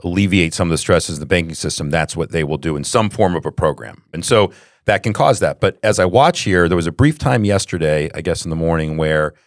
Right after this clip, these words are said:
I don't know where we are right now, Guy, a hundred basis points on the two ten, but the ten-year yield was actually mo-, moving a little higher, and the two-year yield was basically flat. And to me,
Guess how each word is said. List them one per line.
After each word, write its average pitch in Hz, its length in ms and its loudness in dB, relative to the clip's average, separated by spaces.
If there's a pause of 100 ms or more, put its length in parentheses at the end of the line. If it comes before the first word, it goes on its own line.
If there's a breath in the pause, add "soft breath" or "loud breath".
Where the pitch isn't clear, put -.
(360)
I 101 80 0
don't 87 100 2
know 80 60 0
where 78 160 2
we 76 80 0
are 71 100 2
right 69 100 -2
now, 69 200 -6
Guy, 71 140 -2
a 71 40 -2
hundred 80 240 -2
basis 80 320 -2
points 82 340 -4
on 80 120 -4
the 78 160 -4
two - 200 -8
ten, 85 240 -2
but 80 120 -4
the 87 80 -6
ten-year 165 420 0
yield 120 240 4
was 92 140 0
actually 95 320 -2
mo-, 87 100 -2
moving 98 380 0
a 90 40 -2
little 82 200 0
higher, 80 580 -2 (580 soft breath)
and 90 100 -4
the 85 60 0
two-year 110 240 0
yield 95 160 2
was 78 100 -2
basically 87 540 -4
flat. 80 420 -2
And 82 160 -12
to - 80 -4
me, 110 400 2